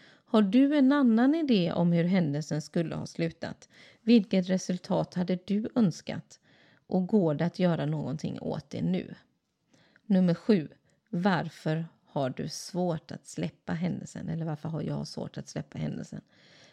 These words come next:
Detta är den avgörande frågan i hela det här schemat eller frågeomgången.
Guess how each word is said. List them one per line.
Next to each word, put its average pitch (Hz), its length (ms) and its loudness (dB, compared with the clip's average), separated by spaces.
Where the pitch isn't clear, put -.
Detta 214 260 2
är 220 40 6
den 170 260 2
avgörande 170 640 2
frågan 151 380 2
i 160 40 -2
hela 156 200 -2
det 151 60 -2
här 143 100 -4
schemat 143 540 -4
eller 143 120 -4
frågeomgången. 147 1800 -6